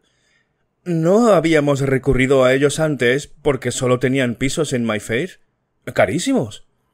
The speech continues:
Pero pensamos que de todas formas valía la pena intentarlo.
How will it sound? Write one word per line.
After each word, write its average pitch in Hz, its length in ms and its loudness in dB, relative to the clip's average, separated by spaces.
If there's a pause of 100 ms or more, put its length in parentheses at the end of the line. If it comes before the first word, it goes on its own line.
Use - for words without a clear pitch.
(680)
Pero 151 240 6
pensamos 151 540 2
que 131 140 0
de 120 80 4
todas 120 320 0
formas 131 540 0
valía 117 220 2
la 110 140 0
pena 107 160 -2
intentarlo. 110 720 -4